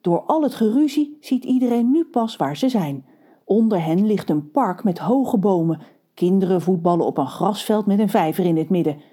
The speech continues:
Er zitten mensen op bankjes in de zon en anderen wandelen over paden met witte kiezelstenen. Door het lawaai van de helikopter kijken ze omhoog. Honden beginnen te blaffen.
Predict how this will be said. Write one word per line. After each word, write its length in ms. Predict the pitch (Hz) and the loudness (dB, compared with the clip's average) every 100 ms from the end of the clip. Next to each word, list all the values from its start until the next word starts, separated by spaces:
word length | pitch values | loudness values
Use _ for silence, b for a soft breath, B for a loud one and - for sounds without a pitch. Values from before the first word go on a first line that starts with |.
| B B | B B
Er 100 | 139 | -8
zitten 320 | 143 135 127 | -6 -4 -2
mensen 340 | 135 160 165 143 | -2 -2 -2 -4
op 160 | 147 | -2
bankjes 400 | 151 156 151 165 | -2 -2 -4 -2
in 100 | 165 | 0
de 100 | 147 | 0
zon 340 | 143 180 202 202 B B B | 0 2 0 -2 B B B
en 180 | - 254 | 0 0
anderen 460 | - 285 254 214 165 | 2 2 2 0 0
wandelen 440 | 185 214 202 196 | 0 2 2 2
over 280 | 175 170 135 | 0 -2 -6
paden 480 | - 165 175 180 165 | -4 -2 0 0 0
met 200 | 131 135 | -2 -2
witte 280 | 170 175 190 | -2 -2 -2
kiezelstenen. 840 | 220 185 160 - 175 151 147 b b b b b b b - | 0 0 -2 0 0 0 -4 b b b b b b b -2
Door 160 | 170 | 0
het 80 | 143 | 0
lawaai 440 | 147 143 165 185 180 | -2 0 0 0 0
van 160 | 170 | 0
de 60 | 165 | 0
helikopter 680 | 170 165 156 269 262 - 233 | 2 0 0 -2 0 -2 -2
kijken 340 | 277 277 247 | 0 0 0
ze 100 | 220 | 0
omhoog. 540 | 196 185 151 143 - b b b - | 2 2 0 -2 -8 b b b -2
Honden 320 | 185 196 196 | 2 2 2
beginnen 380 | 196 190 165 196 | 0 0 0 2
te 100 | 214 | 2
blaffen. 460 | 208 165 160 143 | 2 0 -4 -6